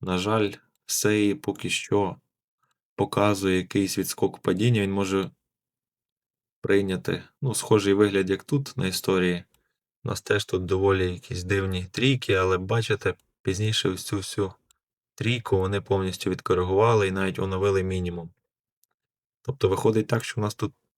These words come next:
теж показують якусь таку трійку, яка не оновить ось цей максимум і піде далі вниз, в несхідному напрямку,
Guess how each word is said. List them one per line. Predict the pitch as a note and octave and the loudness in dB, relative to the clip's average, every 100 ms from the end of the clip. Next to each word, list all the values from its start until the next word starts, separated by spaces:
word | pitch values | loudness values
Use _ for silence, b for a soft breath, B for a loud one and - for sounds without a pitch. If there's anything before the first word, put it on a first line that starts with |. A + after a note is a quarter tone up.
| _ - | _ -2
теж | G#2+ G#2+ | -2 0
показують | - - G2 F#2 F#2 F2+ | -4 -2 2 2 0 -4
якусь | - - F#2+ | -6 -8 -8
таку | - - - | -8 -10 -8
трійку, | - A2 A2 - | -4 -4 -2 -2
яка | F#2 - G2 | -2 0 -2
не | G2 | 0
оновить | F#2+ G2 F#2+ F#2 - | -2 2 0 0 -6
ось | F#2 | -6
цей | - F#2+ | -6 -6
максимум | G#2 A2+ - - F#2 F2+ C3+ | -6 -6 -6 -6 -4 -6 -4
і | G2+ G2 - _ _ _ _ _ _ _ | -4 -6 -10 _ _ _ _ _ _ _
піде | - G#2+ G2+ | -2 2 2
далі | F#2+ F#2+ F#2+ F#2 | 2 2 2 0
вниз, | F2+ F#2 G#2 G#2+ - - _ _ _ _ _ _ _ _ _ _ - | -4 -2 -2 -2 -8 -14 _ _ _ _ _ _ _ _ _ _ -10
в | G2 | -4
несхідному | F#2+ F#2 - F#2+ G2+ F#2+ F#2 | -2 -2 -2 -2 0 0 0
напрямку, | G#2+ A2 G2 F#2 - | 0 0 -4 -4 -10